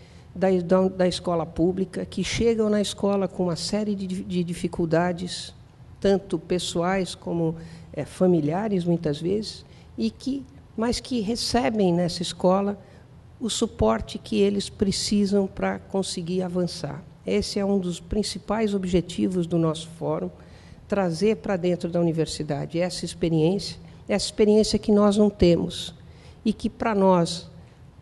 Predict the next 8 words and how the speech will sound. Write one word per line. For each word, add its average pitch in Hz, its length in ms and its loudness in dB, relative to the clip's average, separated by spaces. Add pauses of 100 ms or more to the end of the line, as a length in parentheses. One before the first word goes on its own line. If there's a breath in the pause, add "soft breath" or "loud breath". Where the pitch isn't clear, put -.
(200)
avançarmos 175 1200 2 (100)
no 190 120 4
sentido 180 560 -2
da 165 160 -4
contribuição 208 920 2
da 196 120 4
nossa 190 380 2
universidade 160 920 0